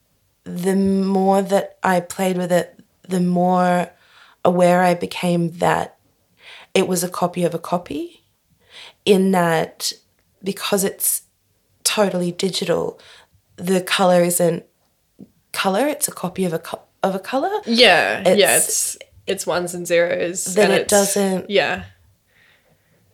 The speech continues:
Speaker 1: that it isn't even a drawing, it's a, do, do you know what I mean? I, I, and I just,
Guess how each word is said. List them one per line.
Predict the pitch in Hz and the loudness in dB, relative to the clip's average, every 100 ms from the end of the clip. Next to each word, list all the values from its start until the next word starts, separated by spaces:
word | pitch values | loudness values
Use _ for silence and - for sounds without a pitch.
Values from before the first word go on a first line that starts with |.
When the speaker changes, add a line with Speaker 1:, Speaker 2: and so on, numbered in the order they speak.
| _ | _
Speaker 1:
that | 190 208 | 0 4
it | 196 196 | 4 4
isn't | 208 226 214 196 - - - | 4 6 4 2 -4 -14 -8
even | 202 202 196 190 185 180 175 - _ _ - | -2 0 0 0 -2 -2 -4 -8 _ _ -2
a | 202 | -2
drawing, | 170 185 185 175 160 156 | -2 -2 2 4 4 2
it's | 160 - | -2 -4
a, | 175 - _ _ - 180 | -8 -10 _ _ -20 -12
do, | - - - - - - | -10 -12 -16 -18 -14 0
do | |
you | 247 | 4
know | 277 285 | 6 4
what | 277 | 6
I | 262 240 - - - | 6 4 0 -8 -2
mean? | 214 202 233 254 | 2 6 6 4
I, | - - - | 2 -2 2
I, | 214 214 | 2 4
and | 214 | 4
I | 220 220 | 6 6
just, | - 247 - | 6 4 2